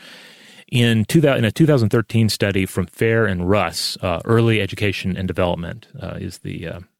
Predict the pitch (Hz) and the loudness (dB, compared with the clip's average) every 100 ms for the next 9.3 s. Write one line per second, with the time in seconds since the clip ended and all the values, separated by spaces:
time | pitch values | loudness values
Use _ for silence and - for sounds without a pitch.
0 | - - 95 113 104 - 95 - 87 90 | -20 -14 -8 -4 -4 -4 -6 -6 -6 0
1 | 117 127 117 98 - 107 98 98 - 165 | 0 2 -2 -2 -2 0 -2 -2 2 4
2 | - 156 143 135 - 117 104 113 113 104 | 4 4 6 4 4 2 2 2 0 -2
3 | - - - - 110 107 123 156 165 139 | -8 -16 -10 -4 -2 0 4 4 6 4
4 | 101 104 90 - 85 - - - - 113 | 4 2 0 -4 -6 -6 -8 -8 -2 0
5 | 110 95 113 104 95 95 113 117 - 107 | 0 0 0 2 2 4 4 2 0 0
6 | - - 101 101 107 107 - - - 104 | -2 -2 0 2 2 0 -4 -20 -6 -2
7 | 104 - 98 104 104 101 92 95 104 113 | 0 -2 0 0 2 0 0 0 2 0
8 | 107 - 110 120 120 120 113 - - - | 0 -2 0 0 0 -2 -4 -10 -20 -12
9 | - 107 | -4 -2